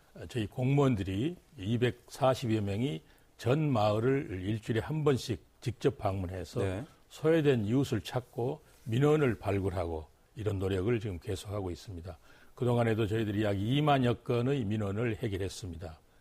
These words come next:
Speaker 1: 그리고 소외된 이웃들, 어려운 이웃들을 저희들이 발굴해서 도와드리고 있는데 이런 일을 앞으로도 계속할 것입니다.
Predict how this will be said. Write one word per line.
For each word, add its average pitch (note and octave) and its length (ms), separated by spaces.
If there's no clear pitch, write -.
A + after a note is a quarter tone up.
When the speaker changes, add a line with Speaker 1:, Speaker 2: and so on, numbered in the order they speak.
Speaker 1:
그리고 F#2+ 240
소외된 G#2 460
이웃들, G#2+ 440
어려운 B2+ 400
이웃들을 A2 360
저희들이 F2 320
발굴해서 F#2 680
도와드리고 F#2 500
있는데 F#2+ 400
이런 G#2+ 300
일을 G#2+ 300
앞으로도 F2+ 440
계속할 G#2 440
것입니다. E2+ 600